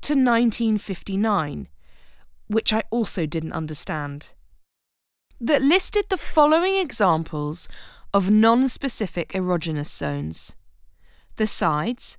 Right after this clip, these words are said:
and back of the neck, the armpit, and the sides of the chest. It then went on to say that,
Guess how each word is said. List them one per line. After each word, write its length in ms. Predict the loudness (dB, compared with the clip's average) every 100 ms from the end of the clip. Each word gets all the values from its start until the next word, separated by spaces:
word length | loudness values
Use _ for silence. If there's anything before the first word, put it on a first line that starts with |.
| -6
and 160 | -2 2
back 220 | 2 0
of 80 | -4
the 100 | 0
neck, 460 | 0 -2 -6 -16 -20 -20 -20 -12 -8
the 140 | 0
armpit, 680 | 4 6 4 0 -6 -8 -12 -16 -18 -8 2
and 180 | 4
the 60 | 4
sides 540 | 2 2 2 2 -2
of 80 | -6
the 80 | -6
chest. 580 | -4 -4 -4 -8 -10 -12 -18 -20 -20 -20 _ _ _ -4
It 200 | -2 4
then 260 | 4 4 4
went 240 | 2 0
on 140 | -2
to 100 | -2
say 300 | -2 0 0
that, 480 | 2 2 0 -4 -12